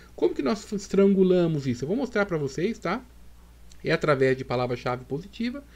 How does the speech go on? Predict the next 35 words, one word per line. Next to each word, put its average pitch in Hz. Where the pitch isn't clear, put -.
palavra-chave 131
negativa 180
e -
segmentação 226
de 214
interesse. 190
Eu 104
vou 120
falar 139
isso 135
pra 147
vocês 139
na 135
sequência. 120
Tá? 165
Então, 196
os 247
cliques 262
qualificados 185
entram 196
numa, 156
numa, 127
num 120
orifício 131
aqui -
estrangulado, 165
chega 233
qualificado, 165
cai 190
numa 180
pre-sell 151
robusta 139
que 147
inspira 151
credibilidade, 165